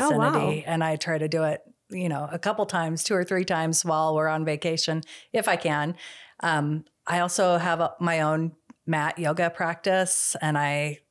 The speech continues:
Speaker 2: you know, attend classes and Pilates. I try to get, like, any instructor, especially in fitness, but really any instructor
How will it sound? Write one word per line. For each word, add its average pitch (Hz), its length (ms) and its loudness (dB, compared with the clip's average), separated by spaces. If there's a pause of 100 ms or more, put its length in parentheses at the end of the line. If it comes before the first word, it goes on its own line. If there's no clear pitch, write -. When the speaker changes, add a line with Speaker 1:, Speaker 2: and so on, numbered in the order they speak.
Speaker 2:
you 165 140 -4
know, 139 160 0
attend 147 360 -2
classes 147 580 -2
and 151 120 -2
Pilates. 156 520 0
I 208 120 2
try 370 180 0
to 359 100 0
get, 240 360 2 (340)
like, 196 400 0 (480)
any 349 240 2
instructor, 240 960 2
especially 185 520 2
in 175 140 2
fitness, 180 480 0
but 170 200 0
really 175 340 0
any 175 200 0
instructor 196 800 0